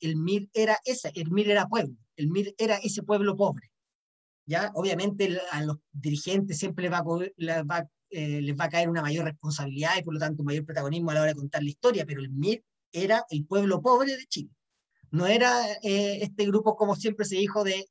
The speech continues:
hijos de personas de bien, eh, ricos, etcétera. El mir se hizo, se hizo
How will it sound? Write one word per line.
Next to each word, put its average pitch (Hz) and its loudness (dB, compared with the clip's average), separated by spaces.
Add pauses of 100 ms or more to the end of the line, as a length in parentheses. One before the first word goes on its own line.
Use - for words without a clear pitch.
hijos 175 -4
de 170 0
personas 185 -2
de 170 -2
bien, 185 0 (480)
eh, 165 0
ricos, 185 2
etcétera. 147 -4
El 131 -4
mir 175 0
se 185 -2
hizo, 190 -2 (180)
se - -6
hizo 156 0